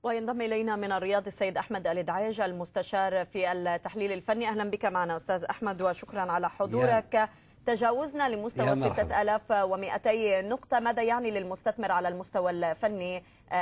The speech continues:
Speaker 1: هذا المستوى الذي تحقق مع عودة أسعار النفط للمكاسب؟
Speaker 2: أولا، آه، بسم الله والصلاة والسلام على رسول الله، وحياك الله يا أخت ميسة. بالنسبة للسوق فنيا الآن احنا توقعنا ارتداده من نقطة،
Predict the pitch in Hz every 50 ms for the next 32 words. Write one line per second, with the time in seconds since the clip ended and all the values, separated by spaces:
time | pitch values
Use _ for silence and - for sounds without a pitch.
0 | 170 170 - - 185 208 208 180 202 170 180 196 190 185 180 175 220 285 - -
1 | 285 262 254 240 233 226 202 220 - - - - 403 - - - 277 277 - 262
2 | 233 220 214 196 220 247 226 226 - - 202 - - 202 208 202 202 185 190 196
3 | - - - 196 185 185 175 180 180 180 170 170 170 - - 165 160 156 - -
4 | 160 147 143 - - - _ _ - - _ _ _ _ _ _ _ _ _ _
5 | - - _ _ _ _ - - _ _ _ _ _ - - 107 127 135 143 147
6 | 143 135 131 123 117 117 113 110 110 98 110 - 127 117 110 117 101 98 95 -
7 | 110 104 98 92 - - 104 101 92 90 90 90 82 85 - - 92 90 92 95
8 | 98 98 98 92 87 87 90 85 82 82 80 80 80 73 73 - - - - -
9 | - 98 95 90 - 98 98 92 90 87 - - - 98 104 107 101 - 117 110
10 | 104 - - - - - - - - - - - 107 120 151 156 160 160 151 147
11 | 143 143 139 135 131 131 127 123 120 117 113 113 110 - - - 143 135 123 101
12 | 90 - - - - 110 107 113 127 123 110 104 92 87 85 82 78 80 87 87
13 | 87 87 - - - - - 92 87 87 80 78 - 101 90 - - 104 95 104
14 | 101 95 95 110 98 110 110 107 98 104 98 101 107 107 113 110 - 113 110 107